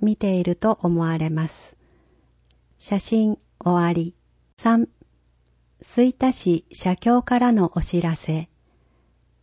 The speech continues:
郵便番号五六四の零零七二、吹田市出口町十九の二、総合福祉会館二階、ファックス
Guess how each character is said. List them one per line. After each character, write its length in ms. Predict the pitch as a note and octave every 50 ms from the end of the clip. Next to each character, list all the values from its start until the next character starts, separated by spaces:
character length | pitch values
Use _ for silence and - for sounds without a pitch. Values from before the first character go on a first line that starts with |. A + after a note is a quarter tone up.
| _ -
郵 200 | G#3+ A#3 B3 A#3+
便 260 | C4 C4 B3+ B3+ B3
番 260 | B3+ B3+ B3 A3 G3
号 300 | F3+ F3 E3 D#3+ D3+ - _ _ _ _ _ -
五 220 | - G#3 A#3+ B3+ C4
六 280 | C4+ C4+ - - G#3
四 320 | F#3+ F#3+ G3 G3 F3+ E3+ D#3+
の 220 | E3 D3+ D3+ - _ _ _ -
零 260 | F3 F#3 G#3+ A3+ A3+
零 260 | - A#3 A3+ G#3 F3 -
七 300 | E3 D3+ D#3 F3 F3 F3
二、 400 | F3 E3+ E3+ D#3+ C#3+ D3 D#3 - _ _ _ _ _ _ _ _ _ _ _ _ _
吹 260 | - - A#3 A#3 A3+
田 200 | - - A3+ A3
市 340 | - - - E3+ E3+ - - _ - -
出 140 | F3 F3+ F3+
口 320 | A3 A#3 A#3 - A#3+ A3+
町 380 | - - F#3+ F3 E3 D#3 D#3+ - _ _ -
十 260 | - A#3 B3+ B3 A3
九 180 | - - G#3+ G3+
の 180 | G3 F3+ E3
二、 320 | D#3 D#3 E3 F3 F3 E3 - _ _ _ _ _ _ _ _ _ _ _
総 280 | - - B3 B3 B3
合 220 | - B3+ B3+ B3+ A#3+
福 220 | A#3+ A#3+ - B3+
祉 180 | A#3+ - - -
会 220 | - A#3+ A#3 A3
館 300 | - - F3 E3 D#3+ D#3 D3+
二 160 | D3 D#3+ D#3
階、 440 | - - E3+ E3+ E3 E3 E3 E3 - _ _ _ _ _ _ _ _ _ _ _ _ _ _ _
フ 80 | - A3
ァ 20 |
ッ 20 | G#3+
ク 140 | - - -
ス 340 | - - - E3 D#3+ -